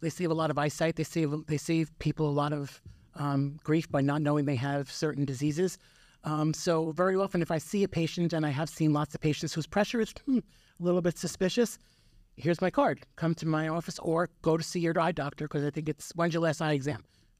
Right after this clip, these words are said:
Ten years ago. Well, go, go check just to make sure. And that's what a screening's all about, to kind of just try to find ways we can help people, you know, in our, in our, in our case, um, preserve their vision.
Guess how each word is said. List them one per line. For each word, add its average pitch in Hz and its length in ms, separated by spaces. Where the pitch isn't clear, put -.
Ten 151 180
years 143 200
ago. - 260
Well, - 180
go, 160 200
go 143 180
check - 360
just - 200
to 151 80
make 135 120
sure. - 300
And - 60
that's 262 120
what 247 80
a 202 40
screening's 170 360
all 143 140
about, 135 380
to 131 320
kind 139 240
of 131 200
just - 240
try 160 140
to 143 60
find 147 300
ways 156 320
we 147 60
can 131 100
help 143 200
people, - 360
you 160 100
know, 143 140
in 135 120
our, 151 120
in 147 120
our, 156 180
in 147 180
our 143 200
case, - 380
um, 135 220
preserve 139 280
their 127 100
vision. 123 300